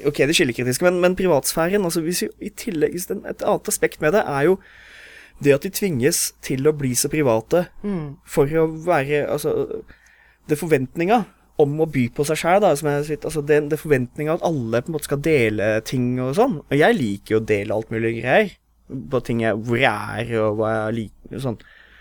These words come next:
Speaker 1: Men jeg er også, jeg er for så vidt ikke så veldig glad i alltid å dele mer, eh, preferanser, eh, ellers. Altså, jeg liker, jeg kan godt dele at jeg sitter og drikker øl på.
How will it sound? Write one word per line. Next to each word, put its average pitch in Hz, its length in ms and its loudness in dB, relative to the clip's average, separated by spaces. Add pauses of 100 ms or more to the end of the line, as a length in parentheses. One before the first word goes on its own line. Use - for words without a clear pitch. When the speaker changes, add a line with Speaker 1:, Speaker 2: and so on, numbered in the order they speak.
(640)
Speaker 1:
Men 151 360 2
jeg - 60 -4
er 117 100 6
også, - 280 0
jeg - 100 2
er 117 40 -4
for 156 120 -4
så 147 180 2
vidt - 120 -8 (600)
ikke 113 320 -4
så 247 140 6
veldig 165 160 0
glad 120 260 4
i 143 40 6
alltid 120 320 0
å 135 40 -6
dele 117 540 4 (920)
mer, 113 540 4
eh, 117 760 4 (100)
preferanser, 113 1200 0
eh, 113 300 0
ellers. 123 480 0
Altså, 139 400 0
jeg 147 180 2
liker, 143 300 2
jeg - 60 -2
kan 156 100 -2
godt 226 140 2
dele 147 240 0
at 135 80 -6
jeg 139 220 2
sitter - 200 -6
og - 40 -8
drikker 123 300 0
øl 117 60 0
på. - 140 -14